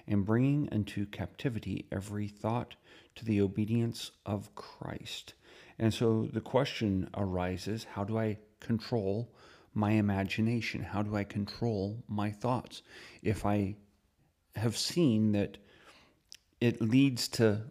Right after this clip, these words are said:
wickedness all the time, my imagination is only wicked continually. And I, I can identify with this. I remember as a young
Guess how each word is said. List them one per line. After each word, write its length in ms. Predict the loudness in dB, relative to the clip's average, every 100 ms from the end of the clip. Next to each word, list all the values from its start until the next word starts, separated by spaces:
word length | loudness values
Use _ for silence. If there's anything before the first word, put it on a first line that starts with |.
| -4
wickedness 640 | 0 2 2 2 2 0 -4 0
all 240 | 2 2
the 140 | 0 -2
time, 520 | 0 2 2 0 -2 -4
my 220 | -2 2
imagination 840 | 2 2 2 2 2 2 2 -2 -4
is 140 | -4 -2
only 480 | 0 2 2 0 -4 -16 -20 -20 -18 -2
wicked 500 | 0 2 2 0 0
continually. 840 | 2 2 4 4 4 0 -2 -2 -4 -10 _ _ _ _ -10 2
And 240 | 4 4 0
I, 260 | 2 2 0 -10 -20 -20 -20 _ _ -16 -16 -2
I 120 | 0
can 180 | 4 4
identify 560 | 4 4 4 2 -4
with 220 | -4 -6 -4
this. 260 | -8 -6 -2
I 80 | 2
remember 640 | 4 4 4 2 0 -2 -2
as 320 | 0 0 -2 -4
a 40 |
young 600 | -4 -2 0 2 2 0